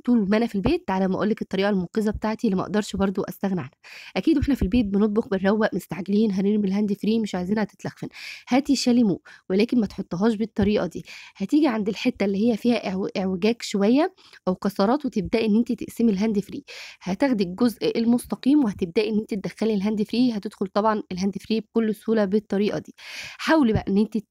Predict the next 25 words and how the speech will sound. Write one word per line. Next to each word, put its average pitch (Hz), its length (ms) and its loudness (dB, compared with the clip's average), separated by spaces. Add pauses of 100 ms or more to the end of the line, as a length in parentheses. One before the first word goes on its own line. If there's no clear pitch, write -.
توصلي 190 840 2
ال-، 180 640 -4
الشاليمو 196 600 2 (340)
لحد 208 440 -4
الجزء 202 440 -2
ده - 100 -12 (420)
اللي 202 240 2
هو 226 200 2 (140)
قبل 220 360 0
المايك 196 460 2
اللي 214 180 0
بنتكلم 202 480 0
فيه، - 180 -12 (760)
تمام؟ 220 320 2 (140)
ما 254 80 2
تلفيش 247 440 -2
الهاند 202 300 0
فري 226 300 0
وما 202 120 0
تعتمديش 190 760 -2
الطريقة 202 420 -2
دي 202 180 -2
على 196 160 0
أي 196 180 -2
حاجة، - 300 -18